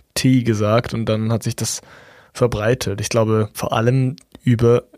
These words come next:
Großbritannien ist Tee auf den amerikanischen Kontinent gekommen, zum Beispiel. Kennst du dieses, äh, diese Aufstellung von den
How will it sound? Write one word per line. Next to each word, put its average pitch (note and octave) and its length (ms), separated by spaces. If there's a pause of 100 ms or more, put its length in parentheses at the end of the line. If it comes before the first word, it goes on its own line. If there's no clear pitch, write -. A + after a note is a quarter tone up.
Großbritannien A#2 800
ist - 160
Tee A#2 560
auf - 160
den A#2+ 140
amerikanischen A2+ 580
Kontinent A#2+ 480
gekommen, A2+ 340
zum A2+ 140
Beispiel. A2+ 540 (880)
Kennst C#3 260
du E3+ 60
dieses, D3 1000 (240)
äh, A#2 340
diese B2 300
Aufstellung C#3+ 540
von B2 260
den A#2 220